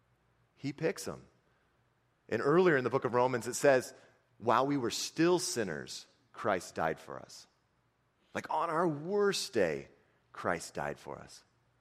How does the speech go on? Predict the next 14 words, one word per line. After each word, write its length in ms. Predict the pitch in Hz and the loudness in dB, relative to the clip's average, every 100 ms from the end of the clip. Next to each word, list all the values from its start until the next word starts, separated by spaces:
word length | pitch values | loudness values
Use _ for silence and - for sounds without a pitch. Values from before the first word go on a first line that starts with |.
| _ | _
On 120 | 110 | -4
our 160 | 135 139 | 0 0
weakest 640 | 131 131 180 170 120 - | -2 -4 -6 -2 -4 -4
day, 220 | 90 80 82 | -6 -4 -4
in 180 | 135 | -2
our 140 | 135 139 | 0 0
weakest 520 | 135 135 - 127 - | -2 -6 -2 -4 -4
moment, 400 | 87 80 73 64 _ _ _ _ _ _ | -10 -8 -10 -14 _ _ _ _ _ _
he 160 | - 110 | -12 -6
welcomed 500 | 92 82 - 76 65 | 0 0 -2 -16 -16
us. 320 | - - - _ _ _ _ _ | -18 -20 -20 _ _ _ _ _
He 120 | 123 | -6
accepted 540 | 92 - - 82 78 69 | -6 -6 -4 -4 -6 -12
us. 320 | 58 - | -14 -18